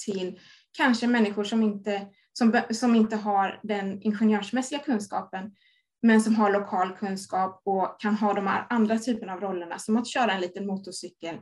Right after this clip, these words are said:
och plocka upp, eh, påsar med avfall från olika hushåll.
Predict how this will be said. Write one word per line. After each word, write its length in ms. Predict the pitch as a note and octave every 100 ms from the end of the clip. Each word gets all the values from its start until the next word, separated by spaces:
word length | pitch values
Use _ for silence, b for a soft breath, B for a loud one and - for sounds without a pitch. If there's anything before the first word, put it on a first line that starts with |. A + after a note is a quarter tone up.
| B B
och 140 | - -
plocka 260 | G3 F3+
upp, 240 | - - _ _ G3
eh, 100 | E3+
påsar 720 | - G3+ F3+ - - F#3+ -
med 300 | F#3+ E3+ E3
avfall 480 | - F3+ - - G#3+ -
från 160 | -
olika 320 | F3 - - G3+
hushåll. 260 | G3+ A3